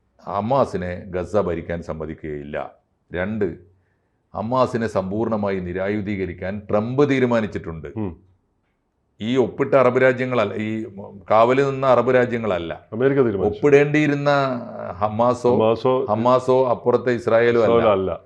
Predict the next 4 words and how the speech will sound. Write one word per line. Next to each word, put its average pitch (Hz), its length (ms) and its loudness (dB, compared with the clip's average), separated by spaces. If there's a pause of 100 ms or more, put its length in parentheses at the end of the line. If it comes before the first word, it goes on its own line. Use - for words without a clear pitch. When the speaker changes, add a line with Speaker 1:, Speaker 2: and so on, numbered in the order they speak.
(340)
Speaker 1:
ട്രംപ് 165 340 6
തീരുമാനിച്ചിട്ടുണ്ട് 113 800 0 (420)
ഹമാസിനെ 110 500 0
നിരായുധീകരിക്കാൻ. 85 920 -4